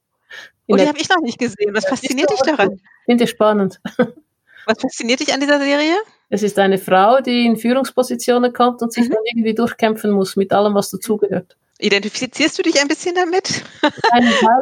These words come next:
Speaker 1: davon, ja, weil ich bin ja im Nebennamen noch Präsidentin der Aargauischen Industrie- und Handelskammer.
Speaker 2: Oh ja.
Speaker 1: Die I H Ks sind relativ, äh, in, in der Wirtschaftspolitik zumindest verhaftet.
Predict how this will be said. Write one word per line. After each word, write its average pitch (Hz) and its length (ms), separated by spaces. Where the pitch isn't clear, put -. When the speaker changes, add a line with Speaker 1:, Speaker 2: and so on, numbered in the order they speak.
Speaker 1:
davon, 269 260
ja, 240 240
weil 226 180
ich 220 120
bin 220 120
ja 220 120
im 214 160
Nebennamen 220 480
noch 208 160
Präsidentin 214 600
der 202 160
Aargauischen 208 500
Industrie- 202 440
und 202 120
Handelskammer. 240 720
Speaker 2:
Oh 233 100
ja. 185 200
Speaker 1:
Die 233 180
I 214 60
H - 60
Ks 233 280
sind 220 180
relativ, 214 760
äh, 202 280
in, 196 260
in 202 100
der 208 140
Wirtschaftspolitik 233 1040
zumindest 214 580
verhaftet. 226 680